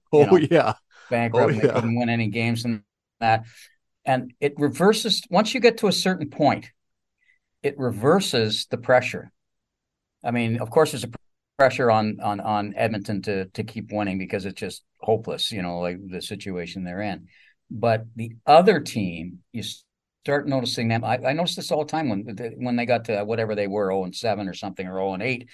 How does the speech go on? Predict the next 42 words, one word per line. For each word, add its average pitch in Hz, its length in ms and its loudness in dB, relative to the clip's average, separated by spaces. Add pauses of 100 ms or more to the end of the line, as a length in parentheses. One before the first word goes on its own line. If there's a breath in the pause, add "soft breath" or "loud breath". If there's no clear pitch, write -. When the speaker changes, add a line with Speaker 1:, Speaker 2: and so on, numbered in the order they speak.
(360 loud breath)
Speaker 2:
the 120 80 -12
Ticats 104 500 0
that 98 240 -2
year, 101 240 -4
that 95 240 -4
the - 220 -12
other 160 240 6
team 123 260 0
was 107 100 -2
starting 98 300 -4
to - 60 -18 (420)
feel 101 160 -6
pressure. 101 420 -4
Why? 120 400 -2 (360)
You 120 120 -2
don't 123 100 2
want 123 100 2
to 117 60 0
be 120 100 0
the 113 80 2
ones. 110 340 -4 (840)
Speaker 1:
Absolutely. 120 500 2
Speaker 2:
Right? 120 320 -4 (320)
Speaker 1:
And 147 160 2
I 143 40 6
Speaker 2:
You 147 60 6
Speaker 1:
mean, 156 80 6
Speaker 2:
don't 165 100 10
Speaker 1:
and, 156 80 8
Speaker 2:
wanna 151 160 8
Speaker 1:
and 143 80 6
Speaker 2:
be 143 80 4
the 139 120 4
ones. 117 440 4 (320)
Speaker 1:
And 139 160 2
Steve, 170 240 2
Edmonton, 175 640 2 (100)
uh, 131 300 4
okay, 143 240 2
so 139 100 0
they 120 140 2
lost 131 560 2